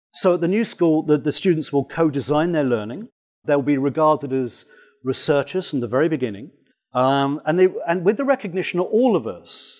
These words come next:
are creatively generative, intellectually curious, and we'll be assigning equal stress to the critical and creative act,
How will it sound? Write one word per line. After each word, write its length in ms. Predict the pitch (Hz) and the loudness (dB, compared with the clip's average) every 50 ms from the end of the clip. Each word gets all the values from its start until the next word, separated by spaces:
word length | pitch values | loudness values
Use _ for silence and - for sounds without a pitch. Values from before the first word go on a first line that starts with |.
| _ - | _ -2
are 80 | 147 143 | -2 -2
creatively 640 | - - 165 170 175 170 160 - - 147 143 143 123 | 0 2 2 4 4 2 0 -2 -4 -4 -4 -4 -4
generative, 560 | - 139 123 117 110 110 - - - - _ - - _ _ _ _ _ _ - | -4 -6 -8 -8 -10 -14 -16 -18 -20 -20 _ -20 -20 _ _ _ _ _ _ 2
intellectually 600 | 175 180 - - 156 143 - - - 143 131 120 | 2 2 4 2 0 0 0 -2 -6 -6 -6 -8
curious, 680 | - - 135 123 107 92 - - - - - - _ _ _ _ _ _ _ _ - | -8 -6 -6 -6 -6 -6 -12 -20 -20 -20 -20 -20 _ _ _ _ _ _ _ _ -2
and 140 | 151 165 165 | 0 4 4
we'll 100 | 185 185 | 4 4
be 120 | 160 170 | 4 4
assigning 420 | - - - 202 196 190 190 185 | 2 2 0 0 0 0 0 0
equal 320 | 196 233 247 - - 202 185 | 0 0 -2 -2 -4 -4 -2
stress 560 | - - - 180 143 113 - - - - - - - | -2 0 2 2 2 0 -2 -8 -10 -10 -10 -10 -4
to 120 | - 147 | -4 -2
the 200 | 135 143 160 - _ - | 0 0 -2 -2 _ -6
critical 560 | - 180 190 185 - 196 - - 180 170 160 _ _ _ - | 0 0 2 2 0 -6 -2 -2 -2 -2 -2 _ _ _ -4
and 140 | 147 143 - | -4 -4 -2
creative 480 | - 143 135 127 123 120 - 123 113 | 0 0 2 2 0 -2 -4 -8 -10
act, 320 | 104 87 85 - _ _ | -10 -12 -14 -20 _ _